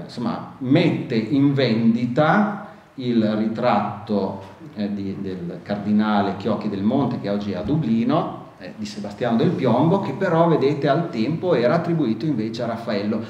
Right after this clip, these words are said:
Questo strano a-, antiquario intermediario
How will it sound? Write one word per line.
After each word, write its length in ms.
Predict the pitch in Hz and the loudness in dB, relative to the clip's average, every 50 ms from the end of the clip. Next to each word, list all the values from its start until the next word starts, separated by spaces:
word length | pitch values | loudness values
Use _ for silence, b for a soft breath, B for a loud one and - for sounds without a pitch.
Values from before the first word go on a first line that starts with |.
| B B B B B B B B - | B B B B B B B B -6
Questo 600 | - 196 214 226 214 214 - - 165 143 135 135 | 0 4 4 4 4 2 2 2 4 4 4 2
strano 880 | - - - 165 139 151 170 180 170 156 143 135 127 127 123 123 127 127 | 0 -2 -2 -2 0 2 4 4 4 4 4 4 4 4 4 4 4 0
a-, 140 | 131 135 127 | -4 -6 -4
antiquario 880 | 135 143 143 143 139 139 139 - 139 127 135 139 156 165 160 139 131 135 | 0 0 0 2 2 0 -4 -4 -2 0 2 4 4 4 4 2 2 0
intermediario 1400 | 127 127 113 123 123 123 131 135 139 147 151 135 120 107 104 101 101 104 120 127 139 151 165 170 156 - 110 | 0 0 0 0 0 2 2 0 2 2 2 2 4 2 2 0 -2 -2 0 2 2 4 2 2 0 -4 -6